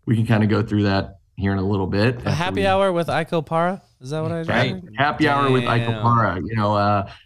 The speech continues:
Speaker 1: select beverages, Cutwaters supplied by Anheuser-Busch.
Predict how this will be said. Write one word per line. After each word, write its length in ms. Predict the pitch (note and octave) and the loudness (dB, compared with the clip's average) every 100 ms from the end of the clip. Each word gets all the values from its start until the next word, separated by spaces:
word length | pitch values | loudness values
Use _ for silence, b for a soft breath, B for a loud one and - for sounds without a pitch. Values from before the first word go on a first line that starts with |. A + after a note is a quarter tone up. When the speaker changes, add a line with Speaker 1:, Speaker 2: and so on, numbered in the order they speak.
| _ | _
Speaker 1:
select 420 | - B2+ C3 - | 0 0 0 0
beverages, 520 | A#2 A#2 G#2+ A2+ A2 | 0 2 4 2 0
Cutwaters 920 | - D3 - A#2+ A#2 A2 G2+ G2 - _ | -2 -2 -2 0 0 2 -2 -4 -12 _
supplied 580 | - A#2+ A#2 A2+ A2 | -10 -4 2 2 2
by 240 | G2+ G#2 G2+ | 2 0 0
Anheuser-Busch. 880 | A2 A2 A2 G2 F#2+ G#2+ G#2 - | 2 4 4 2 0 0 -2 -6